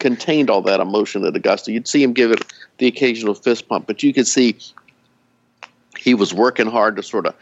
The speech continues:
internalize what he was doing. Um, yeah, I mean, he's not ever gonna be everybody's favorite, but then I have people say they're not big fans of Jordan Spieth, or they don't care about Rory, or this or that. So I think part of it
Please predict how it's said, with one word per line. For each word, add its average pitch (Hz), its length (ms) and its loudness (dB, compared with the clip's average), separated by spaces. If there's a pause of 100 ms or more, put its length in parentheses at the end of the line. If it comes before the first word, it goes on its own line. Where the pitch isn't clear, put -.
(340)
internalize 113 760 0
what 95 200 -8
he 117 160 -12
was 92 240 -12
doing. 104 380 -2 (340)
Um, 127 480 0 (100)
yeah, - 300 -12 (120)
I - 40 -14
mean, 165 140 0
he's 180 260 0
not 151 160 2
ever 156 180 2
gonna 143 160 4
be 135 240 -2
everybody's 127 580 0
favorite, 117 480 -2
but - 180 -2
then 139 300 -2 (160)
I 117 200 0
have 135 260 -2
people 135 320 -2
say 135 240 2
they're 139 160 2
not 139 240 0
big 139 160 -4
fans 139 320 -4
of 123 80 -14
Jordan 139 320 0
Spieth, 139 400 0
or 104 120 2
they 117 180 2
don't 123 300 -2
care 131 160 0
about 127 260 2
Rory, 123 440 0
or 104 120 2
this 120 300 -2
or 123 100 2
that. 123 380 0
So 113 180 0 (360)
I - 100 2
think 135 220 -4
part 135 160 2
of 117 100 0
it - 80 -10